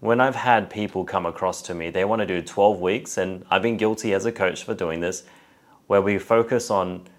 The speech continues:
drinking water, we focus on getting your steps, we focus on getting some training. And the goal is always to make sure we establish these long-term habits for the rest of your life, essentially. I don't think it's unrealistic to hit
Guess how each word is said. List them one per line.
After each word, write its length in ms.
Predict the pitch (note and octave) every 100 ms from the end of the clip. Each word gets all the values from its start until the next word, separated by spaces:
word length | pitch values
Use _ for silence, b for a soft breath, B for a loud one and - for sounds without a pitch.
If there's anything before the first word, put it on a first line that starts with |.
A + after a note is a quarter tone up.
| _
drinking 400 | - F#2+ F#2+ A#2
water, 460 | G#2+ A2+ G#2 D#2+ D#2+ - _
we 100 | F#2
focus 400 | E2+ G2+ A2+ G#2
on 220 | A2+ G#2+ E2
getting 260 | E2+ F2+
your 120 | G#2+
steps, 540 | G#2 - A2+ F2 - -
we 80 | -
focus 380 | F#2+ F#2+ G#2 A2
on 200 | G#2+ F2+
getting 260 | D#2+ E2
some 200 | D#2+ G#2
training. 680 | - B2 A#2 G#2+ E2+ E2 B B B B B -
And 280 | A2 G#2+ G#2+
the 80 |
goal 280 | G#2 A#2 B2+
is 100 | A#2+
always 320 | A2 A2+ A2+ -
to 60 |
make 200 | G#2 G2+
sure 160 | - G2
we 160 | G2
establish 520 | F#2+ - G#2+ G#2 G#2 -
these 240 | F#2+ F2+
long-term 500 | F#2+ G2 F#2+ F#2+ F#2
habits 580 | F2+ G2+ F#2+ F#2 - -
for 420 | F#2+ F#2 F#2 F#2 - _ _ _ _
the 100 | -
rest 220 | F2 F2+ -
of 60 |
your 100 | F2+
life, 320 | G2 E2+ -
essentially. 560 | F2 D#2 D#2 - D2+ G#2+ b b b b -
I 80 | D#3+
don't 140 | F3+
think 140 | D#3+ B2+
it's 120 | -
unrealistic 640 | G#2 G2 G2 G2 - A2
to 80 | -
hit 340 | F2 F#2 -